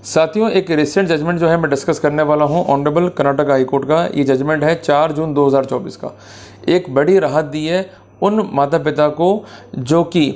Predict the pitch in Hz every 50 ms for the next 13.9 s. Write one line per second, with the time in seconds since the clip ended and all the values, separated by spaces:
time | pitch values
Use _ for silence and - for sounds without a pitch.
0 | - - 143 135 135 147 151 156 151 147 - - 156 151 147 147 147 147 151 156
1 | 170 175 151 139 139 135 135 - 170 170 165 170 143 147 147 151 156 170 180 175
2 | - - - - - - - 143 151 170 196 202 196 - - - - 131 135 135
3 | 143 139 175 180 180 175 180 170 165 147 139 139 160 170 170 170 165 151 156 160
4 | 156 160 156 151 160 160 151 156 147 135 135 135 - - - 147 147 147 147 147
5 | 139 135 151 160 156 165 147 151 151 165 - - - - - - - - 147 147
6 | 147 - 156 151 160 170 165 - 151 147 143 143 - 175 170 - 180 170 175 165
7 | - 165 156 160 170 165 175 175 170 170 - - 147 143 151 156 151 151 139 151
8 | 151 151 160 170 165 160 165 170 170 165 165 165 160 170 185 180 - - - 147
9 | 147 151 156 135 139 139 139 - 160 156 151 147 139 131 151 156 165 156 160 151
10 | 143 170 175 185 180 - - - - - - - 160 - - 160 160 170 170 196
11 | - 170 156 156 175 180 170 170 160 143 139 135 - - 135 147 127 139 139 135
12 | 127 147 139 151 165 185 196 - - - - - - 160 160 175 175 170 165 156
13 | 147 165 165 180 185 160 143 165 165 - 165 151 143 - - 170 -